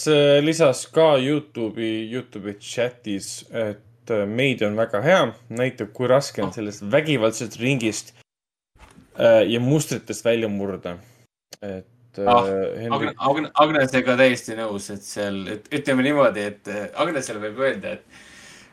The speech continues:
Speaker 1: äh, kui me siin, miks me teist osa kohe otsa ei vaadanud, oli sellepärast, et, äh, mul siin kõrval hakati nii kõvasti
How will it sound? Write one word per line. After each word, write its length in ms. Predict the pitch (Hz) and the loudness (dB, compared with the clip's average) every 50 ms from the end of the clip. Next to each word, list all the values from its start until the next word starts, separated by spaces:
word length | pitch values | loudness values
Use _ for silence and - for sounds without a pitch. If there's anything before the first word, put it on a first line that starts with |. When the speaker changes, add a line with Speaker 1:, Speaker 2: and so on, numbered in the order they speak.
| _ | _
Speaker 1:
äh, 140 | - 110 113 - | -8 -8 -8 -8
kui 140 | 123 117 | -8 -10
me 40 | 117 113 | -10 -10
siin, 260 | 117 110 101 101 - _ - - - - | -10 -12 -12 -14 -16 _ -20 -20 -16 -6
miks 240 | - 156 156 - | -6 -6 -6 -4
me 80 | 143 131 | -8 -4
teist 320 | - 175 202 190 - - | -2 0 0 0 -2 -4
osa 180 | 123 120 117 120 | -8 -8 -8 -6
kohe 220 | 107 139 143 139 | -2 0 2 4
otsa 260 | 160 202 202 - 139 127 | 2 2 0 0 -4 -2
ei 60 | 120 | 0
vaadanud, 400 | 117 120 120 117 123 117 107 107 | 2 2 2 2 -2 -4 -4 -4
oli 140 | 110 110 107 | -6 -8 -4
sellepärast, 680 | 143 135 127 117 98 107 107 107 104 - - - - | -4 -4 -4 -4 -4 -4 -4 -4 -4 -6 -8 -14 -14
et, 320 | 110 104 - _ _ - 113 | -14 -14 -16 _ _ -14 -12
äh, 280 | 107 107 104 104 104 107 | -10 -8 -8 -8 -8 -6
mul 160 | 120 127 123 | -6 -6 -6
siin 340 | - 131 117 110 110 107 101 | -6 -8 -12 -12 -12 -16 -12
kõrval 380 | - - 135 135 120 107 98 104 | -2 0 0 2 2 0 0 0
hakati 400 | 107 - 107 101 - - 110 110 | -2 -4 -6 -10 -10 -10 -10 -6
nii 440 | 117 120 117 113 104 104 101 98 | -4 -4 -2 -2 -2 -4 -4 -4
kõvasti 560 | 98 131 123 117 110 107 - - - 107 104 | -2 0 2 2 0 0 -6 -10 -8 -6 -6